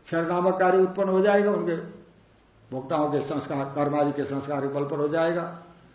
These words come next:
माया को मानने की जरूरत नहीं, ऐसे शंका की, शंका आ गई तो उत्तर देते हैं, तस्य निमित्तत्व, कर्म निमित्त है, कर्म के संस्कार निमित्त है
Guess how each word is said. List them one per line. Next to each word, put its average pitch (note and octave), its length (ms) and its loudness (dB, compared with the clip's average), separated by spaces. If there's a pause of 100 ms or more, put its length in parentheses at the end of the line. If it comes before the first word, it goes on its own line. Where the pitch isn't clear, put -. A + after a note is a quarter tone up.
(240)
माया C#3 200 2
को D#3 120 0
मानने D#3 220 -2
की D#3+ 80 0
जरूरत E3+ 340 2
नहीं, F3+ 120 -2 (680)
ऐसे D3+ 200 -6
शंका D3+ 320 -6
की, C3+ 160 -8 (720)
शंका D3 220 -6
आ B2 120 -4
गई D#3 140 -2
तो D#3 100 -8
उत्तर C3 260 -8
देते A#2+ 260 -12
हैं, - 280 -14 (120)
तस्य F3+ 260 -4
निमित्तत्व, C#3+ 500 -4
कर्म F3+ 420 -4
निमित्त F#3 300 -2
है, A2+ 80 -6
कर्म D#3 300 -6
के E3 200 -2
संस्कार E3 300 -2
निमित्त F3 260 -2
है A2 160 -2